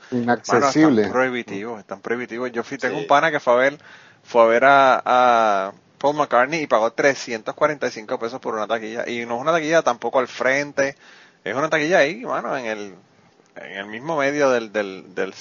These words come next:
Speaker 1: del estadio. Era un estadio de, de pelota, un parque de pelota.
Speaker 2: Antes, por ejemplo, cuando yo vi a U two en el Acton Baby Tour, yo pagué cincuenta dólares y los vi en cuarta, en cuarta fila.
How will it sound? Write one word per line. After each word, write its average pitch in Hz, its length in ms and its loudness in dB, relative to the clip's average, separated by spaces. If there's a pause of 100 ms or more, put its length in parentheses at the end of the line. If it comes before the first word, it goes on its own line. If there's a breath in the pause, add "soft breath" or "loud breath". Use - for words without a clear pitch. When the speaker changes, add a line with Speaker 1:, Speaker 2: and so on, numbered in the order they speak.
(180)
Speaker 1:
del 95 220 -4
estadio. 107 480 2
Era 110 100 -2
un 123 60 -6
estadio 127 340 0
de, 104 460 -2 (220)
de 90 260 -4
pelota, 98 420 -4 (300)
un 104 300 -18
parque 113 240 -4
de 110 100 0
pelota. 120 160 0
Speaker 2:
Antes, - 500 0 (500)
por 139 160 2
ejemplo, 151 380 0
cuando 156 300 0
yo 131 180 4
vi 170 160 2
a 170 80 6
U 165 240 0
two 180 560 -2
en 123 140 -2
el 120 160 4
Acton 143 360 2
Baby 156 400 2
Tour, 147 560 2 (1400 soft breath)
yo 127 180 0
pagué 151 240 6
cincuenta 175 600 0
dólares 180 540 4
y 135 40 -10
los 123 180 -4
vi 139 100 -2
en 139 140 -4
cuarta, 147 580 2
en 117 120 -8
cuarta 139 380 0
fila. 165 420 -8